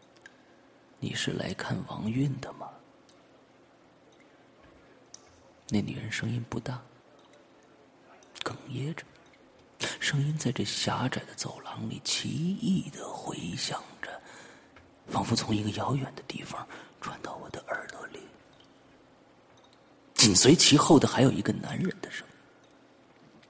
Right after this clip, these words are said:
音。<laughs> 他说：“啊，是的，我们虽然只是在网上聊过，听到这个消息、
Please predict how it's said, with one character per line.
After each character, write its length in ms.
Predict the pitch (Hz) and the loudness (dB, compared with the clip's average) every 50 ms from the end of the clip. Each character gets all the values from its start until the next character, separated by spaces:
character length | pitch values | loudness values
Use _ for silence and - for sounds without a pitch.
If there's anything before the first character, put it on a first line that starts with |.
| - - - - - - | -20 -20 -18 -18 -8 -6
音。 80 | - - - - - - - - | -6 -6 -6 -8 -10 -10 -10 -10
<laughs> 420 | - - - - - - - - - | -12 -16 -20 -20 -20 -20 -20 -10 -6
他 100 | - 110 | -4 2
说 260 | - 175 143 139 139 - - - - - - - - - - - | 4 6 6 6 4 0 -6 -16 -20 -20 -20 -20 -20 -20 -10 -2
：“啊， 400 | - 143 143 135 120 101 - - - - - - - - - - - - - - - - - - | 2 4 4 4 4 2 -2 -8 -16 -20 -20 -20 -20 -20 -20 -20 -20 -20 -20 -20 -20 -20 -20 -12
是 220 | - - - - 120 | -8 -4 -4 -2 -2
的， 260 | - - - - - - - - - - - - - - - - - - - - - - - - - | -2 -4 -4 -8 -12 -18 -20 -20 -20 -20 -20 -20 -20 -20 -20 -20 -20 -20 -20 -20 -20 -20 -20 -14 -6
我 80 | - | -2
们 120 | 117 120 139 | 0 2 4
虽 240 | 143 - - 120 131 | 4 6 6 6 6
然 240 | 135 139 147 143 | 4 4 2 0
只 140 | 143 - 90 | -2 -4 -4
是 100 | - - | -2 0
在 180 | - - 127 117 | 2 2 2 2
网 200 | 90 - - - | 0 -2 -6 -6
上 180 | - 113 98 | -6 -6 -4
聊 280 | - 95 - - 120 139 | -4 -4 -2 0 0 0
过， 200 | 139 - 107 - - - - - - - - - - - - - - - | 0 0 -4 -6 -10 -16 -20 -20 -20 -20 -20 -20 -20 -20 -20 -20 -12 -6
听 180 | - - 160 | -2 2 4
到 100 | 156 143 | 4 4
这 140 | 131 - 127 | 4 4 2
个 100 | - 127 | 2 2
消 280 | - - 139 139 147 143 | 4 6 8 8 8 8
息、 200 | - 110 98 | 6 4 2